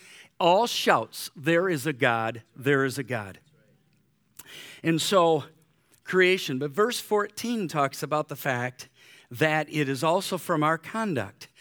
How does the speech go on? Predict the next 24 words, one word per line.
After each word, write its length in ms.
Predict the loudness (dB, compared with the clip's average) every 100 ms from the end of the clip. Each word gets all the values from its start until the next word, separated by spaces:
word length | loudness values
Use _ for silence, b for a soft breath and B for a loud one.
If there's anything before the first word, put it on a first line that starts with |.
| B B B -8
Do 280 | 0 2 4
by 240 | 2 2
nature 480 | 2 2 0 -4 -8
things 520 | -2 0 0 -2 -4
required 540 | -8 -6 -2 0 0
by 140 | 0 -2
the 100 | 0
law. 300 | 0 0 -2
It 140 | -2 -2
is 120 | -2
sometimes 540 | -4 -4 -4 -4 -4
hard 280 | -2 0 0
to 120 | 0
understand 720 | -4 -6 -8 -6 -6 -6 -10 -14 B B B
that 200 | -6 -4
unbelievers 760 | -2 -2 0 2 2 0 -4 -6
can 200 | -6 -6
sometimes 640 | -4 -6 -4 -4 -4 -4
be 180 | -2 -2
more 240 | 0 0
moral 440 | 0 0 0 0 -2
and 200 | -4 -2
more 200 | -2 -4
loving 540 | 0 0 -2 -6 -10